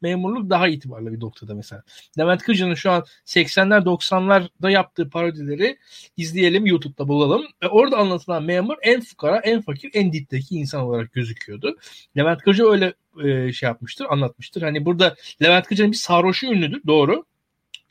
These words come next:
Levent Kırca'nın bir diğer ünlü tiplemesi de memurdur ve memur tiplemesiyle dalga geçir. İşte, işte elinde pazar filesiyle gezen, e, nispeten üzeri buruşuk bir pardösüsü olan eski püskü o,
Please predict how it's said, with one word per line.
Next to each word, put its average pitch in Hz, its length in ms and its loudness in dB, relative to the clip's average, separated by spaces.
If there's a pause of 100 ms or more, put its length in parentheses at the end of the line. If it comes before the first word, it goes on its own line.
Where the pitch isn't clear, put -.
Levent 160 240 2
Kırca'nın 202 300 0
bir 185 100 0
diğer 220 160 6
ünlü 190 240 0
tiplemesi 156 360 -10
de 269 40 -4
memurdur 175 640 0
ve 208 260 2 (360)
memur 208 380 2 (200)
tiplemesiyle 143 520 -8
dalga 127 220 -4
geçir. 120 240 -10
İşte, - 240 -12
işte 170 360 0
elinde 170 640 6 (100)
pazar 156 320 6
filesiyle 143 640 2
gezen, 135 360 4
e, 165 240 0
nispeten 151 420 -2
üzeri 151 460 2
buruşuk 151 480 -2
bir 139 140 -4
pardösüsü 139 640 0
olan 120 200 -6
eski - 360 -10
püskü 233 520 -4 (580)
o, 202 180 4